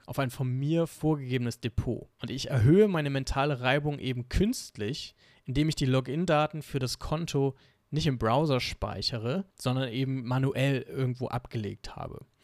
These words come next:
Und so komme ich gar nicht erst auf die Idee, Geld von meinem Depot wieder für andere Zwecke zu verwenden. Das heißt, das bleibt einfach da und es wächst. Und das ist eben ein sehr schönes Beispiel für die Erhöhung der mentalen Reibung.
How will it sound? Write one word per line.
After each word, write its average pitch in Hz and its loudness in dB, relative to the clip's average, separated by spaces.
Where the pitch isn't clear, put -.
Und 110 -6
so 165 6
komme 185 2
ich 160 -4
gar 147 0
nicht 180 -4
erst - -8
auf 131 -6
die 123 -8
Idee, 135 0
Geld 143 -2
von 131 -6
meinem 113 -2
Depot 143 2
wieder 135 0
für - -6
andere 127 -4
Zwecke - -6
zu - -10
verwenden. 113 -8
Das - -8
heißt, 123 -2
das 135 -4
bleibt 127 -2
einfach 123 -8
da 123 0
und 131 -4
es - -12
wächst. - -12
Und 127 -6
das 156 0
ist 226 -2
eben 165 0
ein 135 -10
sehr 139 0
schönes 139 -4
Beispiel 120 2
für - -8
die 113 -4
Erhöhung 117 6
der 107 -4
mentalen 101 -6
Reibung. 98 -8